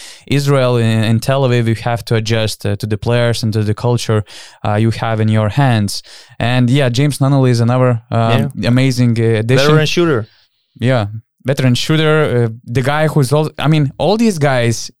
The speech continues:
Speaker 1: it makes this team so entertaining, so attractive to, to watch.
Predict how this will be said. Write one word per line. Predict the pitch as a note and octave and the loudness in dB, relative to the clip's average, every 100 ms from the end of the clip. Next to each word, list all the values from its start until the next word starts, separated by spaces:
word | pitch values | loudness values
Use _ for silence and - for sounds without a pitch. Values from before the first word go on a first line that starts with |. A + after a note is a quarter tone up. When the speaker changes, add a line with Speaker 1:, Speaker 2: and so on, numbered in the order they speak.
| - | -8
Speaker 1:
it | A2+ | 0
makes | A#2+ C3 C3 | 2 2 0
this | - A2 | -4 -2
team | A#2+ A2+ | -2 -2
so | - C#3+ C3+ | -2 -2 0
entertaining, | B2+ A2+ G#2+ - A2+ B2+ C#3+ C#3+ - | 2 0 -2 -4 -2 0 0 -4 -10
so | - C3 B2 | -4 0 0
attractive | G#2+ - A#2 A#2+ - - | -2 -4 -4 -4 -10 -6
to, | A#2 | -4
to | - A2+ | -4 -4
watch. | G#2+ G2+ D3 | -2 -2 -4